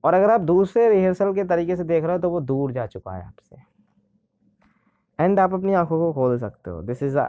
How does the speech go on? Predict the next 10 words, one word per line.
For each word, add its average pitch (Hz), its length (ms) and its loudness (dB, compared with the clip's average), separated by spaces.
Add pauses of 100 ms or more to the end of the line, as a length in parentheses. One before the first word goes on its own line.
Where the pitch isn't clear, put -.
(120)
elf-, 120 360 -4
uh, 123 500 -2
एन 131 140 -4
एल 156 140 0
पी 170 160 0
ट्रेनिंग 156 420 -2 (720)
जो 127 140 -4
मैंने 135 220 -4
आपको 120 320 -6
दी। 117 180 -6